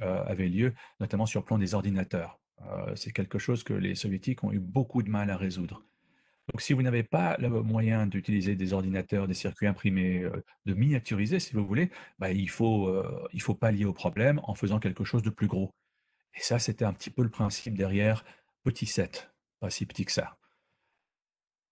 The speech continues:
Et ça, c'est évidemment quelque chose qui, au début, euh, inquiète beaucoup, euh, Eisenhower. Juste pour confirmer un peu la question des tailles, on va passer à autre chose. Alors, Vanguard, la petite Vanguard qui faisait quand même bip bip sur le sol quand elle a été retrouvée.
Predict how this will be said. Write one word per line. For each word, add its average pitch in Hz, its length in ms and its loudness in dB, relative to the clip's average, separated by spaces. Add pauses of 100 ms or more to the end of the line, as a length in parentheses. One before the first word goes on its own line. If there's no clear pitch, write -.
Et 117 60 -20
ça, 175 220 -12
c'est 160 160 -4
évidemment 127 460 4
quelque 120 220 2
chose 143 200 2
qui, 117 120 0
au 107 80 4
début, 110 420 4
euh, 98 260 2
inquiète 113 420 2
beaucoup, 110 420 0 (140)
euh, 110 640 -2
Eisenhower. 98 500 0 (2500)
Juste 120 160 -20
pour 117 160 -14
confirmer 117 380 2
un 107 100 4
peu 113 120 2
la 104 120 4
question 101 340 0
des 95 120 2
tailles, 139 440 2
on 95 80 -2
va 95 120 0
passer - 280 -4
à 98 60 0
autre 98 200 -2
chose. 127 320 2
Alors, 95 260 0
Vanguard, 107 420 4
la 104 80 2
petite 107 200 0
Vanguard 110 300 4
qui 107 120 -4
faisait 104 260 2
quand 117 120 0
même 110 220 4
bip 98 220 0
bip 107 180 2
sur 113 220 2
le 104 80 4
sol 104 260 0
quand - 220 -4
elle 95 80 0
a 90 60 2
été 92 180 0
retrouvée. 104 440 -2